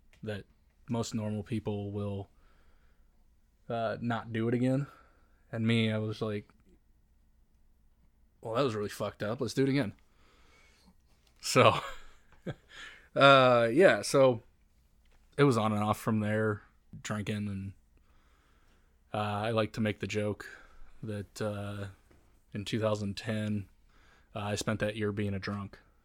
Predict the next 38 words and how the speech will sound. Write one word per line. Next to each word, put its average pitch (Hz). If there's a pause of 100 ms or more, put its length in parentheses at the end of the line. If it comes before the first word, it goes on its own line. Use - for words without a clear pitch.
(220)
uh, 98
'cause 107
I 101
chose 101
to 90
do 95
it, 90
right? 101 (1400)
And, 107 (800)
uh, 113
two 156
thousand 131
ten, 113
my, 107 (500)
one 123
of 110
my 104
aunts 101
had 98
passed 101
away, 104
and 98 (640)
I 117
definitely, 123
uh, 120
gravitated 120
towards 120
places 123
that 123
let 127
me, 120 (840)
let 143
me 139
drink 127
or 117
let 120
it 110
be, 117